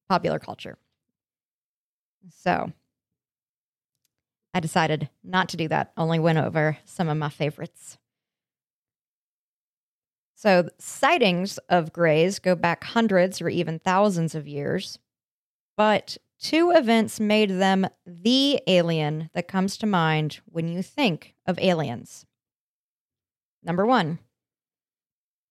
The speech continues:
the Roswell incident. On June twenty-sixth, civilian pilot Kenneth Arnold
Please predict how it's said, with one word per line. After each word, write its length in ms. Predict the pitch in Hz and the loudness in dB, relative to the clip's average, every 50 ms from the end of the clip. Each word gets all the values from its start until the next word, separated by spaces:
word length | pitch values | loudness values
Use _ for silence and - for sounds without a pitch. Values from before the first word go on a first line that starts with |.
| _ _ _ _ | _ _ _ _
the 60 | 226 | 0
Roswell 480 | 202 220 208 214 220 - 196 180 165 151 | 2 4 2 2 2 2 2 2 2 2
incident. 400 | 160 156 - - 143 127 - - _ _ _ _ _ _ _ _ _ _ _ _ _ _ _ _ _ _ _ _ _ _ _ _ _ _ _ _ _ _ _ _ _ _ _ _ _ _ _ _ _ _ _ _ _ _ _ _ _ _ _ _ _ _ | 0 -2 -4 -6 -8 -8 -8 -12 _ _ _ _ _ _ _ _ _ _ _ _ _ _ _ _ _ _ _ _ _ _ _ _ _ _ _ _ _ _ _ _ _ _ _ _ _ _ _ _ _ _ _ _ _ _ _ _ _ _ _ _ _ _
On 200 | 214 220 214 214 | 2 4 4 4
June 300 | 202 196 247 262 285 311 | 4 4 4 4 2 2
twenty-sixth, 760 | - - 285 294 330 330 - - 180 190 - - - - - _ _ _ _ | 0 -2 -2 -2 -2 -4 -2 -4 -4 -4 -4 -8 -16 -20 -20 _ _ _ _
civilian 540 | _ - 220 190 175 180 180 190 202 220 226 | _ -6 -4 0 2 2 2 2 2 0 -2
pilot 420 | - - 180 175 170 190 196 - - - | -2 0 0 0 2 0 0 -2 -4 -14
Kenneth 340 | _ _ 180 160 160 - - _ - | _ _ -12 -10 -10 -10 -10 _ -2
Arnold 420 | 185 240 285 262 208 202 208 226 | 0 0 2 2 0 0 -2 -4